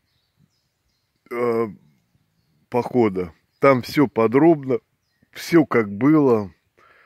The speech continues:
э, всё-всё. Так что сами потом всё увидите. Как здесь грохотало, блин, я надеюсь, там, блин, как даст. Ну, тут гром какой-то другой, блин, ну, какой-то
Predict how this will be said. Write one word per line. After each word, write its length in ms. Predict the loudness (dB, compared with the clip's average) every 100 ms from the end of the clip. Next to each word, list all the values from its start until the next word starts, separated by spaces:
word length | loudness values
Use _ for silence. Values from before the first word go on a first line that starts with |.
| _ _ _ -10
э, 280 | -8 -8
всё-всё. 760 | -12 -8 -8 -8 -10 -10 -10 -10 -12
Так 160 | -12
что 180 | -12 -20
сами 380 | -10 -4 -4 -4
потом 400 | -8 -10 -10 -14
всё 200 | -12 -10
увидите. 720 | -8 -10 -12 -14 -18 -18 -20 _ _ _ _ _ _ -4
Как 220 | -2 0
здесь 220 | -2 -6
грохотало, 920 | -4 -4 -2 2 0 2 2 4 2
блин, 380 | 0 -2 -2 -2
я 60 | -4
надеюсь, 560 | -2 -2 0 0 -2
там, 420 | -2 -2 -2 -6 -12 _ _ _ _
блин, 480 | -20 -6 -2 -2 -2
как 360 | 4 4 4 -2
даст. 320 | 4 4 2 -6
Ну, 120 | -8
тут 220 | -6 -8
гром 280 | -4 -2 2
какой-то 500 | 2 2 -2 -2 -4
другой, 480 | -4 -4 -4 -6 -6
блин, 380 | -8 -6 -6
ну, 60 | -8
какой-то 520 | -8 -6 -4 -2 -4